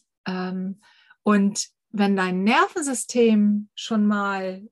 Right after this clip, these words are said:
gut alleine arbeitet und da recht ausgeglichen ist, dann ist dem Hormonsystem schon mal sehr geholfen. Und dem Hormonsystem kannst du dann noch mal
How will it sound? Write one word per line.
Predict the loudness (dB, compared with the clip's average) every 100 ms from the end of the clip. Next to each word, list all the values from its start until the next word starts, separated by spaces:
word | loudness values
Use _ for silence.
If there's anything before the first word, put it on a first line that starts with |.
| _
gut | -4 2 2
alleine | 4 2 2 2 0
arbeitet | -4 -6 -8 -12 -8
und | -6
da | -4
recht | -4 -4 -2
ausgeglichen | -2 -2 -6 -4 -6
ist, | -6 -2
dann | -2
ist | -2 0
dem | 0 0
Hormonsystem | 0 0 2 0 -2 0 0
schon | 0
mal | -4
sehr | -2 -2
geholfen. | -2 -6 -10 -8
Und | -8 -4
dem | -2 -2 -4 -18 -16 2
Hormonsystem | 6 8 6 6 0 0 2 2
kannst | 2 0 0 -2
du |
dann | -2 0
noch | 0 0
mal | 0 -2 -6